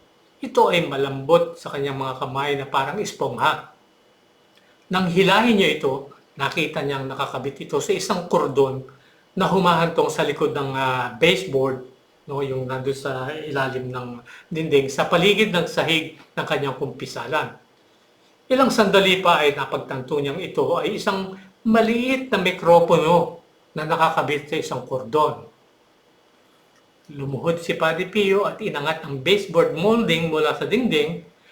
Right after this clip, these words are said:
at kitang-kita na ito ay patungo sa opisina ni Padre, ah, Romano. Laking pagkagimbal at kilabot ng, ang naramdaman ni Padre Pio. Natural. Pinapakinggan nila ang kanyang kumpisal.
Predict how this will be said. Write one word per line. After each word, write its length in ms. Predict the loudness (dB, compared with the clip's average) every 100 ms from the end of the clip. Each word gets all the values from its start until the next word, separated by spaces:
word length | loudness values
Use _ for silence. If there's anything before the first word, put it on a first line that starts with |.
| _
at 240 | -10 -10 -6
kitang-kita 640 | -4 -4 -6 -6 -6 -4 -4
na 160 | -4
ito 160 | -2 0 2
ay 160 | 0
patungo 720 | -2 -4 -2 2 4 4 0 -10 _ _
sa 160 | -4 -2
opisina 560 | -2 -4 -2 -2 0
ni 80 | -2
Padre, 560 | 0 -2 -4 -4 -2 -2
ah, 480 | -4 -4 -6 -8 -8
Romano. 720 | -4 -2 -2 -2 -4 -4 -10 _ _ _ _ _ _ _ _ _ _ -4
Laking 320 | 0 2 2
pagkagimbal 720 | 0 -2 -2 -2 2 2 2
at 80 | -2
kilabot 400 | 2 2 0 -4
ng, 320 | -8 -6 -6
ang 160 | -6 -4 -2
naramdaman 560 | -2 -2 -4 -6 -4
ni 80 | -4
Padre 240 | -6 -8
Pio. 320 | -8 -2 0 -2 -6 -18 _ -12
Natural. 720 | -8 -2 -2 -2 -6 -16 _ _ _ _ _ _ _ -4
Pinapakinggan 800 | 0 2 0 -4 -4 -4 0 0
nila 480 | 0 2 2 2
ang 160 | 0 -2
kanyang 400 | 0 0 0 -2
kumpisal. 720 | -4 -8 -2 2 2 0 -12